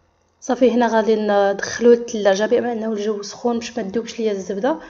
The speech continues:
وحتى ال-، الوقت اللي غادي توجد فيه،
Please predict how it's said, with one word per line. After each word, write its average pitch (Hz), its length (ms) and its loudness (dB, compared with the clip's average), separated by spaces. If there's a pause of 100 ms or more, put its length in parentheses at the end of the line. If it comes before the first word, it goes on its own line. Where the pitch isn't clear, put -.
(380)
وحتى 240 760 2
ال-، 233 200 -2
الوقت 196 440 0
اللي 220 120 -4
غادي 202 160 -6
توجد 196 240 -6
فيه، - 340 -12